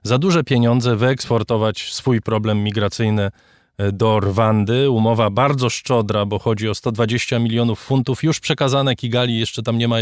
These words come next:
żadnego migranta z Wielkiej Brytanii, a już sto dwadzieścia milionów funtów mają. Migranci będą w Rwandzie oczekiwać na decyzje, które będą podejmowane w Londynie. Ten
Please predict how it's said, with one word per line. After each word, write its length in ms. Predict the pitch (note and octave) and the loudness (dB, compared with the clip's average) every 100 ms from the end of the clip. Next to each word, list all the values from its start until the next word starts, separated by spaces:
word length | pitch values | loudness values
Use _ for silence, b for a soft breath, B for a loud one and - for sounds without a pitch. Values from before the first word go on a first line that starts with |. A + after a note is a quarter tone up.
| A2 | -2
żadnego 320 | A2+ A#2+ A#2 | -2 0 0
migranta 500 | A#2+ B2 A#2+ G#2+ F#2+ | 0 0 0 -2 -4
z 60 | F2+ | -8
Wielkiej 260 | F#2 - | -10 -10
Brytanii, 360 | G2+ G2+ B2 A2 | -10 -6 -4 -2
a 40 | |
już 180 | G#2 G#2 | -4 -6
sto 160 | - A2 | -6 -4
dwadzieścia 360 | G#2 - G#2 B B B B - | -4 -4 -6 B B B B -2
milionów 360 | A2 A2 G#2 | 2 2 0
funtów 420 | - A2+ G2+ F#2+ | 0 -2 -2 -4
mają. 440 | A2 C3 C3 B2 A#2+ b b b - | 0 2 2 0 -2 b b b -2
Migranci 600 | A2 A#2 A#2+ B2 A#2 A#2 | 2 4 4 2 2 2
będą 320 | A2+ A2 A2 | 2 2 2
w 80 | G#2 | 2
Rwandzie 460 | A2 A#2 A#2 A2+ | 2 2 2 2
oczekiwać 720 | A2 A2 - A2 G#2+ G#2 - - | 0 -2 -2 0 0 -2 -6 -2
na 300 | A2 A2 G#2+ | 0 2 2
decyzje, 520 | G#2 G#2+ - A#2+ A2 | 0 -2 0 0 0
które 200 | G#2+ A2 | -2 0
będą 280 | G#2 A2 G#2+ | 0 2 2
podejmowane 720 | G#2+ G2+ G#2 G2 G#2 G#2 G2+ G2+ b b b b - | 0 0 2 2 2 2 0 -2 b b b b -6
w 140 | G#2 | 0
Londynie. 600 | A#2 B2 B2 B2+ A2 E2+ b b b b - | 2 4 4 4 2 -2 b b b b 0
Ten 200 | C3+ | 2